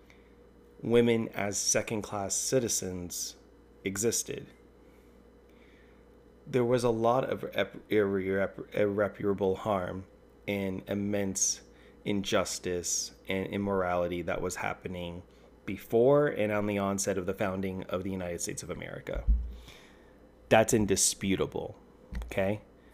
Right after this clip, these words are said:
You cannot dispute that slavery existed, that women were second-class citizens, and that indigenous people were killed en masse, or that genocide occurred because of the colonizing of the lands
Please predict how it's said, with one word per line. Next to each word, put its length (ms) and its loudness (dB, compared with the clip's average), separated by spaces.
You 120 -6
cannot 420 2
dispute 480 2
that 180 -2
slavery 480 4
existed, 680 2
that 120 4
women 300 4
were 100 4
second-class 520 0
citizens, 560 -2
and 200 -4
that 280 0
indigenous 480 0
people 460 0
were 500 2
killed 320 2
en 200 0
masse, 380 -4
or 340 0
that 180 4
genocide 400 0
occurred 440 -2
because 240 -2
of 80 0
the 60 -8
colonizing 800 0
of 500 -2
the 120 6
lands 640 -2